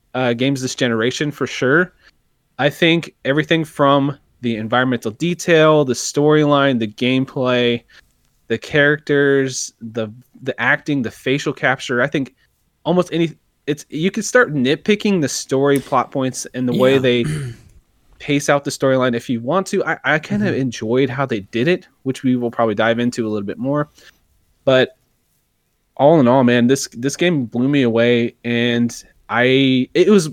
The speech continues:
Speaker 1: it was basically the video game equivalent of a page turner. I did not wanna s-
Speaker 2: Mm.
Speaker 1: stop
Speaker 2: Mm-hmm.
Speaker 1: playing until I found out what happened at the end of this game, or what happened next. I just wanted to see that next story beat, and just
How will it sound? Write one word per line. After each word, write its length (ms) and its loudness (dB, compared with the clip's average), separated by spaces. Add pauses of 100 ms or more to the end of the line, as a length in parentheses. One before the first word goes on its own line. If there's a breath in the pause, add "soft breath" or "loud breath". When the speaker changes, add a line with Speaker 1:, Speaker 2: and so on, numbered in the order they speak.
Speaker 1:
it 80 2
was 180 2
basically 480 2
the 200 -2
video 260 2
game 220 0
equivalent 680 0
of 120 -6
a 60 -6
page 300 -6
turner. 440 -12
I 120 -4
did 160 0
not 220 2
wanna 180 2
s- 180 -2
Speaker 2:
Mm. 160 -14
Speaker 1:
stop 300 0
Speaker 2:
Mm-hmm. 80 -8
Speaker 1:
playing 360 -2
until 280 -2
I 180 -2
found 320 -2
out 140 0
what 100 -2
happened 320 -6
at 120 -8
the 100 -8
end 120 -8
of 60 -6
this 140 -12
game, 280 -10 (460 soft breath)
or 180 4
what 200 2
happened 340 0
next. 220 -4
I 100 0
just 160 -4
wanted 420 0
to 80 -2
see 240 -4
that 140 -2
next 240 -8
story 320 -6
beat, 240 -10 (640)
and 580 2 (580)
just 440 -2